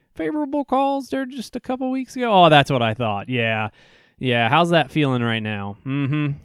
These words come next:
That's what I thought. So, end of the season's here. Uh, let's talk about this just real quick. Um, so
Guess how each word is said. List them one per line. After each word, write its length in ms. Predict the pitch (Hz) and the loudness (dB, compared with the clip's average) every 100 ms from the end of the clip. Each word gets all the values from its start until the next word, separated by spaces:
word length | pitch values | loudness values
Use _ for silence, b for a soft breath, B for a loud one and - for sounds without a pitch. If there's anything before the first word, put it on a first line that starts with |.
| - | -18
That's 280 | 113 - | -20 -18
what 80 | 113 | -14
I 100 | 117 | -12
thought. 340 | 104 98 92 - _ _ _ _ _ _ _ | -12 -14 -14 -18 _ _ _ _ _ _ _
So, 380 | - 151 143 127 b b b b b - | -2 4 4 2 b b b b b 0
end 160 | 226 | 2
of 60 | 226 | 4
the 60 | |
season's 440 | 180 196 180 160 143 | 4 2 0 0 0
here. 440 | 151 143 139 131 B B B | 2 4 2 0 B B B
Uh, 540 | 117 127 135 131 127 127 | -6 -2 0 2 2 0
let's 240 | 185 226 | -2 -4
talk 180 | - 214 | 0 0
about 280 | 175 151 131 | 2 0 2
this 160 | 135 | -2
just 200 | - 123 | -2 -6
real 400 | 104 101 120 143 | -6 -2 2 2
quick. 540 | 139 - 127 139 165 - b b b b b - | 2 -2 -2 -2 -2 -10 b b b b b -10
Um, 340 | 123 131 135 | -4 -2 -4
so 380 | 135 165 165 160 | -2 2 4 2